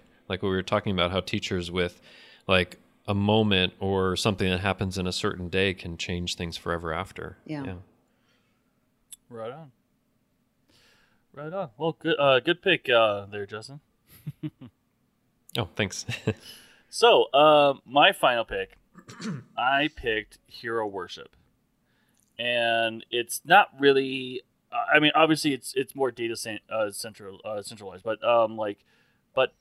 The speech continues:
Speaker 3: um, it's more about the kid that he saves. So this, um, episode is basically about, um, what is the ship called? Um, oh. The ship's name is not important.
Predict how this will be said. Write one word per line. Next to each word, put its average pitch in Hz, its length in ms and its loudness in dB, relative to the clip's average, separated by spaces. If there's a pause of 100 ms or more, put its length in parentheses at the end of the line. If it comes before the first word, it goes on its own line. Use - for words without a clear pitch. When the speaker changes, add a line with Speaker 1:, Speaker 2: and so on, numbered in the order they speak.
(240)
Speaker 3:
um, 117 340 4
it's 127 320 0
more 160 220 6
about 135 240 4
the 135 40 -10
kid 123 300 -2
that 113 140 -2
he 104 60 -8
saves. 90 300 -6
So 139 520 4 (360)
this, - 560 2
um, 123 580 2 (380)
episode 127 520 0
is 113 160 -4
basically 120 340 -2
about, 113 440 2
um, 104 520 0 (340)
what 135 140 -4
is 147 120 -8
the 160 100 -10
ship - 200 0
called? 160 360 2 (720)
Um, 117 520 2 (380)
oh. 107 340 -6 (1700)
The - 60 -10
ship's - 280 2
name 180 100 6
is 139 120 2
not 135 200 6
important. 117 400 -4